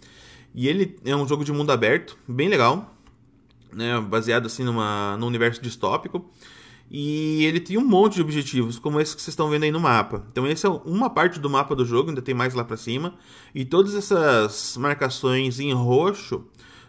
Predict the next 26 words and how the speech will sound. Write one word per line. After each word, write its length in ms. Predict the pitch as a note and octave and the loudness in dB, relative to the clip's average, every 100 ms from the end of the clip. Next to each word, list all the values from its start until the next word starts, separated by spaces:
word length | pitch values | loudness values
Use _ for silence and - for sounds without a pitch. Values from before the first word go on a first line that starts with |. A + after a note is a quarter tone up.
| - | -16
são 480 | - - C#3+ D3 | -8 -2 2 2
missões 440 | E3+ F3 - D#3+ E3 | 2 -2 -2 -4 -2
que 80 | E3+ | -4
ainda 180 | F3 | -2
não 100 | F#3 | -2
foram 220 | F3 F3+ F#3+ | -2 -2 -2
feitas, 640 | F3+ D3+ C3 F2 - - _ - | 0 -2 -2 -8 -10 -14 _ -6
tá? 160 | A2+ | -2
E 60 | B2 | 0
as, 120 | A#2+ B2+ | 0 -2
e 160 | - C3 | -4 0
as 120 | C3 | 0
marcações 500 | C3+ C#3 C#3 C#3 C3+ | 0 -2 -2 -2 -4
em 120 | B2+ | -2
azul 280 | B2+ B2 C3 | -2 0 -2
e 40 | C#3 | -2
em 100 | B2+ | 0
branco 420 | B2 B2+ C#3+ D#3 | 2 2 0 -8
fo-, 340 | - C#3+ C3+ | -6 -6 -6
são 180 | B2+ C#3+ | -6 -6
as 80 | C#3+ | -6
missões 300 | D3 C3+ C3 | -6 -8 -8
que 100 | C#3+ | -6
já 100 | C#3 | -6
foram 220 | D3+ D#3 | -4 -6
feitas. 480 | D#3+ C3 A#2 G2+ | -2 -2 -2 -8